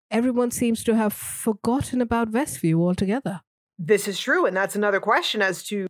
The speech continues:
Speaker 2: why has anybody connected to Westview forgotten about it, but sword agents,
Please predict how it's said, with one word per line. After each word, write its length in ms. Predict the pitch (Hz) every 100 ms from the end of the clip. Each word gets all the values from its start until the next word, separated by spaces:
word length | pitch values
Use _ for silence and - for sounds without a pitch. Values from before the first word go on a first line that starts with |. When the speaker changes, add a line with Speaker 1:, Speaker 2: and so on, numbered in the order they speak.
| - 156
Speaker 2:
why 300 | 180 214 262
has 400 | 277 277 254 247 -
anybody 520 | 226 247 240 240 226
connected 500 | 180 240 233 302 269 202
to 100 | 185
Westview 760 | 180 180 - 175 170 165 - _ _
forgotten 360 | 185 214 269 220
about 280 | 185 175
it, 180 | 170 165
but 300 | 180 170 165 _ _ _ _ _ _ _ _
sword 320 | - 208 220 208
agents, 600 | 202 190 202 196 -